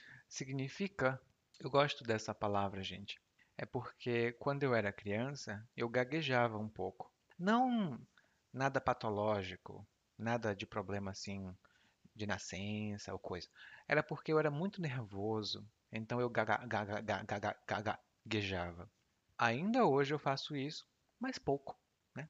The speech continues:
Bem menos. E gaguejar significa falar de-, de-, de-, de-, dessa maneira. Às vezes pode ser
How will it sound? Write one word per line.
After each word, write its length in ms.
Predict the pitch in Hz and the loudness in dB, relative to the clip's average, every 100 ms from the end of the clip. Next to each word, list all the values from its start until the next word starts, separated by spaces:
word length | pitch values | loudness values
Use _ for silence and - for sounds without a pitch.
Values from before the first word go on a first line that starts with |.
| _ | _
Bem 180 | 127 151 | -4 -2
menos. 600 | 117 90 92 104 - - _ _ _ | -4 -6 -10 -12 -16 -18 _ _ _
E 200 | 123 113 - | -8 -8 -2
gaguejar 680 | 113 110 156 185 233 185 _ _ | 0 2 2 6 6 4 _ _
significa 840 | - 202 185 156 - 214 - 117 117 _ _ _ _ _ | -10 -4 -4 -4 -4 -6 -4 -6 -8 _ _ _ _ _
falar 400 | 139 123 123 135 | 2 6 4 4
de-, 220 | 123 113 | -2 2
de-, 240 | 117 - | 0 0
de-, 220 | 117 117 - | -2 -4 -2
de-, 240 | 123 - - | -6 -6 -2
dessa 420 | 123 110 - 123 | 0 0 0 -4
maneira. 420 | 120 101 95 101 _ _ _ - _ _ _ _ - | -2 -4 -6 -8 _ _ _ -20 _ _ _ _ -2
Às 220 | 127 117 | -2 0
vezes 360 | 135 135 131 | 0 0 -2
pode 340 | - 113 107 110 | -4 -4 -4 -6
ser 360 | - 98 95 | -6 -6 -6